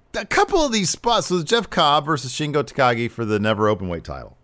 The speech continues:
and it, it's just, you know, it starts off, there's just a ton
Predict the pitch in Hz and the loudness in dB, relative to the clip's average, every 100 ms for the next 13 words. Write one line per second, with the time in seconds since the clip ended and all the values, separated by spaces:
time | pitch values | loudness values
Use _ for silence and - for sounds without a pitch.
0 | _ _ - - - - _ _ _ - | _ _ -20 -20 -20 -20 _ _ _ -4
1 | 151 151 151 143 127 _ _ - - - | 0 2 2 -2 -10 _ _ -10 -10 -8
2 | - 190 - 202 - - 175 160 127 117 | -8 -6 0 2 2 -2 -2 0 0 0
3 | - 240 208 - 202 139 107 131 107 113 | 0 0 2 2 4 4 2 -2 -2 -8
4 | 107 80 - 160 175 131 95 85 85 | -8 -8 -6 0 2 2 0 -4 -8